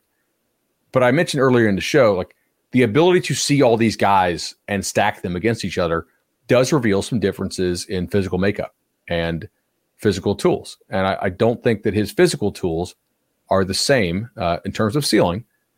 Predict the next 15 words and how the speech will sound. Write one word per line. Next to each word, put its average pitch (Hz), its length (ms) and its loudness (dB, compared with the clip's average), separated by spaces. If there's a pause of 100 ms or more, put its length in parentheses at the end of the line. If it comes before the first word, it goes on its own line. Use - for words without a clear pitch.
(440)
as 98 260 0
the, 95 360 -2 (360)
what 95 180 -2
do 87 60 -2
we 82 60 -4
name, 82 220 -8
six - 260 -2
guys 110 420 0 (160)
that 104 240 0
we 98 100 2
already 95 240 4
discussed 90 580 -4 (520)
on 95 160 0
the 87 60 -4
show. 82 300 -2